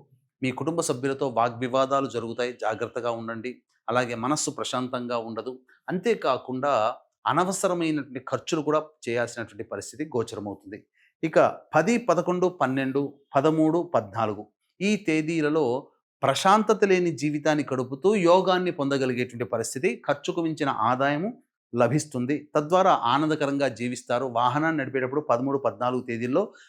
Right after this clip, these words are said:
జాగ్రత్తలు పాటించాలి. తల్లిగారి ఆరోగ్యం పట్ల శ్రద్ధ వహించాలి. గృహ మరమ్మతులు, వాహన మరమ్మతులకి పదమూడు, పద్నాలుగు తేదీల్లో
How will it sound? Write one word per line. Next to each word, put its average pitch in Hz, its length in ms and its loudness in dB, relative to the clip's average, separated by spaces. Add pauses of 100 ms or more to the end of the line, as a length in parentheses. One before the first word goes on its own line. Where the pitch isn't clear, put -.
(160)
జాగ్రత్తలు 127 540 0
పాటించాలి. 113 480 -4
తల్లిగారి 147 480 2
ఆరోగ్యం 117 360 -2
పట్ల 113 160 -8
శ్రద్ధ 110 260 -12
వహించాలి. 117 520 -4 (600)
గృహ 151 140 4
మరమ్మతులు, 165 500 0
వాహన 135 320 2
మరమ్మతులకి 131 520 -2
పదమూడు, 147 380 2
పద్నాలుగు 127 420 0
తేదీల్లో 123 420 0